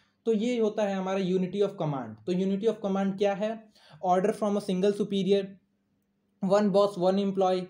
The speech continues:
match between order and different boss, and different bosses या all of the above।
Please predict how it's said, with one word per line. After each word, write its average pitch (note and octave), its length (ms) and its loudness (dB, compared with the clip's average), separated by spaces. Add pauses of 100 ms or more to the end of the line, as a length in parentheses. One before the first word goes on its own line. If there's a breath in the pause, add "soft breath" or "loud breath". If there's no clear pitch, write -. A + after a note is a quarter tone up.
(140)
match F#3+ 240 0
between F#3+ 340 0
order F3 320 2
and F#3+ 220 -2
different F3 320 -2
boss, D#3+ 360 -2
and E3+ 160 0
different E3 320 -2
bosses F3+ 380 -2
या F#3 180 -2
all F3+ 140 0
of F3 120 2
the D3+ 120 -4
above। C3+ 240 -4